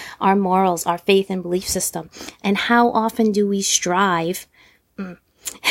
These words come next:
<laughs> to stand tall for what our heart speaks to us? How often do we look at our own inside versus our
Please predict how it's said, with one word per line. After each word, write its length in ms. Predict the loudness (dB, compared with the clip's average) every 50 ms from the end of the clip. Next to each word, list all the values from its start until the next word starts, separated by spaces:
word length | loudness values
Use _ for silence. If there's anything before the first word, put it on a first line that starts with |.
| 0 2
<laughs> 520 | 4 4 4 2 0 -6 -14 -16 -12 -6
to 120 | -2 0 0
stand 380 | 0 2 2 2 2 2 0
tall 260 | 2 2 4 4 4 2
for 160 | 0 -2 -2
what 180 | -2 -2 -2 -2
our 160 | -4 -4 -4
heart 560 | -4 -4 -2 2 2 2 2 0 -2 _ -6
speaks 460 | -4 -2 -2 0 -2 -2 -2 -2 -4 -4
to 140 | -4 -10 -12
us? 320 | -12 -12 -12 -12 -14 -16 _ _ _ _ _ _ _ _ _ _ _ _ _ _ _ _ _ _ _ _ _ _ _ _ _ _ _ _ _ _ _ _ _ _ _ -12 -8
How 240 | -4 -2 0 0 0
often 280 | 0 0 0 0 2
do 320 | 4 2 2 0 -2 -6 -10 -16 _ _ _ _ _ _ _
we 160 | 0 2 4 4
look 240 | 4 2 2 2
at 140 | 0 0 2
our 140 | 0 0 0
own 180 | 0 0 0 0
inside 580 | 0 2 2 2 2 0 -2 -2 -4 -4 -4
versus 340 | -6 -6 -6 -4 -4 -4 -4
our 200 | -4 -6 -8 -8